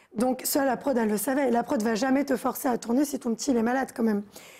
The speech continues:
Donc moi, j'avais dit à la prod, j'avais dit, écoutez, non, moi, je tournerai pas, parce qu'en plus, c'est des tournages harassants pour un bébé, donc euh, on ne fera pas de tournage. Euh, donc oui, j'avais effectivement, euh, dit à Frédéric que la petite était malade, mais c'est tout. Faut savoir que Frédéric, il revient tous les mois voir sa famille, donc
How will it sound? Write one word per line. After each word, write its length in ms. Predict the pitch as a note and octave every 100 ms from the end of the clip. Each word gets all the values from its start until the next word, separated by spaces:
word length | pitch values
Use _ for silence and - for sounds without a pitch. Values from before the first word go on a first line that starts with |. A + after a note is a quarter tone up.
| - -
Donc 200 | A3 C4+
moi, 140 | C#4 D#4+
j'avais 240 | C#4+ C4
dit 120 | G#3+ -
à 160 | D4+
la 100 | A#3+
prod, 240 | G#3+ D#4 G4
j'avais 200 | D4+ A#3
dit, 80 | A#3
écoutez, 260 | - D#4
non, 160 | C4+ D#4+
moi, 140 | A#3+
je 100 | A3+
tournerai 400 | D4 B3+ A3+ G3+
pas, 220 | F#3+ D4 C4+
parce 140 | B3
qu'en 140 | C4 A#3
plus, 100 | D4+
c'est 160 | -
des 140 | A3+ A3+
tournages 360 | B3 A3+ G#3+
harassants 360 | A3 G#3+ C4+ C4
pour 160 | B3
un 80 | A3
bébé, 320 | G#3+ - E4+ - - - - -
donc 420 | A3 B3+ F#4+ G4 -
euh, 140 | B3 A#3
on 60 | C#4
ne 60 | C#4+
fera 220 | - A#3+
pas 140 | E4
de 100 | D#4+
tournage. 480 | C#4 B3+ A3+ G3+ G3+ - - - - -
Euh, 140 | A#3+ A3+
donc 200 | A#3+ -
oui, 140 | B3+ D#4+
j'avais 400 | A#3 G#3+ G#3+ G#3+
effectivement, 720 | A3+ - A#3+ - A#3 A#3+ A#3+
euh, 120 | A3
dit 160 | G3+ A3
à 60 | A#3+
Frédéric 400 | - A3 A#3 B3
que 60 |
la 80 | A3+
petite 200 | - -
était 140 | A#3+
malade, 200 | A3+ D4+ B3
mais 80 |
c'est 180 | G#3+ C#4+
tout. 180 | - D#4+ - - -
Faut 120 | C4
savoir 200 | C4+ D#4+
que 140 | E4+ D4
Frédéric, 480 | D4+ C4+ C#4 F4
il 60 | C#4
revient 180 | A#3 A#3
tous 140 | -
les 100 | C#4
mois 180 | C4 D#4
voir 140 | C4+
sa 180 | B3 B3+
famille, 400 | A#3+ A#3 A#3+ D#4
donc 220 | B3 G#3